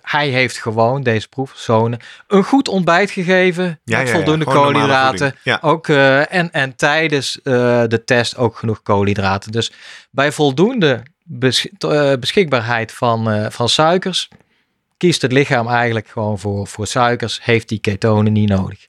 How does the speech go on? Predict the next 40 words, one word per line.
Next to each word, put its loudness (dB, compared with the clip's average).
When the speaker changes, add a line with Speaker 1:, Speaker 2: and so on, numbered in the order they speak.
Speaker 2:
Nou. -2
Speaker 1:
Einde 2
verhaal, 0
zou 2
je -2
denken. -4
Speaker 2:
Zou 0
je 0
denken. 0
Maar -2
toch -2
Speaker 1:
Ja. -2
Speaker 2:
gebeurt 2
er 0
van 2
alles 0
in -4
de -2
topsport. 0
Daar 0
gaan -2
we 2
zo 4
nog 0
even 2
Speaker 1:
Mhm. 0
Speaker 2:
zoomen 2
met 0
Vroemen. 2
Eh, 2
zullen 0
we 0
daar 2
ook -2
wat 0
meer 0
op -4
inhoren? 0
Speaker 1:
Leuk, 0
ja. 4